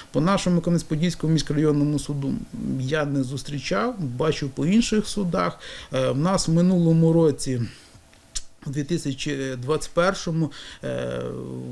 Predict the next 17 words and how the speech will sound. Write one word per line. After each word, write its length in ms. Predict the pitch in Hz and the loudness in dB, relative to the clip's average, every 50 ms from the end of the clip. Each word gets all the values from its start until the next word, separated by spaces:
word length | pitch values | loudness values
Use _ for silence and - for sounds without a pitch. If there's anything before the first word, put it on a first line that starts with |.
| 127 127 131 131 131 131 131 127 | -12 -12 -12 -10 -10 -8 -6 -4
була 300 | 127 143 151 170 170 151 | 0 2 2 2 2 0
велика 360 | 143 151 160 160 151 - 143 | 0 0 0 0 0 -2 -4
практика, 480 | - - 160 139 - - 143 - 139 | -6 -6 -8 -8 -8 -10 -8 -8 -8
коли 240 | 127 - 147 147 143 | -8 -6 -6 -4 -4
йшли 400 | 135 - - 160 147 139 131 110 - | -6 -6 -4 -4 -2 -2 -4 -6 -8
стягнення 520 | - - - - 165 147 131 143 143 139 131 | -12 -10 -4 -4 -4 -2 -2 -4 -6 -6 -6
цих 180 | - - 139 | -6 -6 -4
грошей 360 | 127 143 135 - - 151 139 123 | -4 -4 -4 -4 -6 -6 -6 -6
через 240 | - 139 135 123 | -6 -8 -8 -6
виконавчі 520 | 127 143 139 - 139 147 147 143 131 - 147 | -6 -6 -4 -4 -4 -2 -2 -4 -4 -4 -4
написи 440 | 143 143 135 135 - 131 123 - 139 | -2 -4 -4 -4 -4 -6 -4 -4 -4
нотаріусів, 720 | 127 120 - - 123 120 120 131 151 165 - 214 208 196 - - - - - - - | -4 -4 -2 -2 -2 0 0 -2 -4 -2 0 -2 -2 -2 -4 -10 -14 -14 -14 -8 -4
але 280 | - 131 131 135 131 | -2 0 2 2 2
в, 120 | 123 123 123 123 123 127 123 123 127 123 123 123 127 131 131 127 123 120 | 0 0 -2 -4 -4 -4 -4 -4 -4 -4 -4 -4 -4 -4 -6 -6 -6 -6
в, 60 | 117 - | -8 -6
суд-, 320 | - 156 143 135 - - 139 135 113 90 - - | -4 -2 -2 -2 -4 -6 -6 -6 -6 -8 -10 -10
суди 500 | - - 156 151 147 165 160 139 127 | -2 0 0 2 4 4 4 4 2